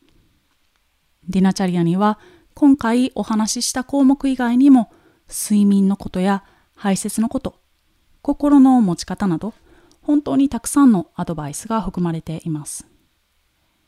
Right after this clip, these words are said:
心も体も人生もすべてケアしてくれます。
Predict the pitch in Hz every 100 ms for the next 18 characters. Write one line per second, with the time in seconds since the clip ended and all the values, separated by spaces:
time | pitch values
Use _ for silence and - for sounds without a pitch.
0 | _ _ _ _ _ _ - - - 190
1 | 180 202 226 220 - 220 214 220 220 240
2 | 226 - 262 254 233 233 269 277 _ _
3 | _ - 247 339 - - _ _ _ -
4 | 156 - - - - 151 - - - -